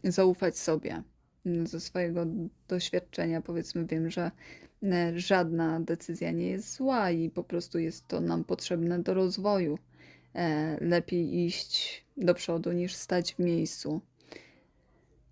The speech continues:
A jeżeli idziemy w zgodzie z sobą, to zazwyczaj,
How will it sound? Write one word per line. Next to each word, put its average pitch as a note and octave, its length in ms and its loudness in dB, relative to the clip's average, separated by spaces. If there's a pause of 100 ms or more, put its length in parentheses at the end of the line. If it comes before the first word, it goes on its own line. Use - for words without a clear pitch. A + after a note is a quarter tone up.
(720)
A G#3 100 8
jeżeli G3+ 420 6
idziemy A3 320 6
w F#3 60 -4
zgodzie F#3+ 380 2
z - 80 0
sobą, G#3+ 360 2
to G3+ 100 -2
zazwyczaj, G3 640 4